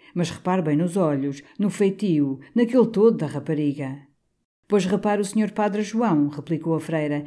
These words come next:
"que eu tenho mais que fazer." E retirou-se com o coração mal ferido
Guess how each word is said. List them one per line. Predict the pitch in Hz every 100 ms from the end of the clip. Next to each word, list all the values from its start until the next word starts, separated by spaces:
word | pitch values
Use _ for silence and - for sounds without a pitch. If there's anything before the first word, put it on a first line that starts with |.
| - -
"que |
eu | 240
tenho | 240 240
mais | 226 294
que | -
fazer." | - 147 147 135 - _ _ _ _ _ _ _ - -
E | 262
retirou-se | 226 220 165 190 190
com | -
o | 143
coração | 160 147 165 175
mal | 151 135
ferido | - 151 156 151 147